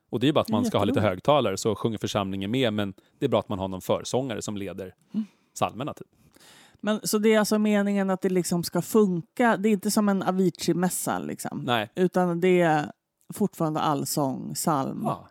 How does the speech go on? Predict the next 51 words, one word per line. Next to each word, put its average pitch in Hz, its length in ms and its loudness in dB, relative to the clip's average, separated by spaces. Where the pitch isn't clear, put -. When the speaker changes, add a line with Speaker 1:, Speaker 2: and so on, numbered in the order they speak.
Speaker 2:
Det 233 100 0
tycker - 240 -6
jag - 60 -6
är - 40 -10
Speaker 1:
Det - 60 -10
är - 0 -
en - 40 -6
Speaker 2:
väldigt 220 180 0
Speaker 1:
helt 233 120 2
Speaker 2:
fint. 208 80 -8
Speaker 1:
vanlig 156 280 4
gudstjänst, - 440 0
bara 170 160 8
det 135 80 2
att - 220 -4
det 156 80 0
kommer 160 180 -2
vara 135 80 2
lite - 160 -2
poppigare - 560 2
Speaker 2:
Mm. 139 120 2
Speaker 1:
bakgrund 151 460 2
på - 80 -6
psalmerna. 120 420 0
Det 180 120 0
är 190 40 2
enda 110 180 -2
skillnaden. 113 480 -8
Speaker 2:
Mm. 226 120 -2
Speaker 1:
Så 156 120 -8
får 214 100 0
vi 226 100 4
se 135 220 4
hur 123 80 6
pass, - 420 -2
liksom, 120 300 -8
kompatibel 117 840 -4
församlingen 104 500 -6
är. - 140 -12
Speaker 2:
Mm. 180 240 -8
Speaker 1:
Men 180 120 -4
jag 139 100 2
tror 160 140 2
att - 120 0
åtminstone 131 460 0
så 135 100 -2
skapar 139 400 2
det 180 60 0
någonting, 160 380 -2
att, - 220 -10
mm, - 420 -14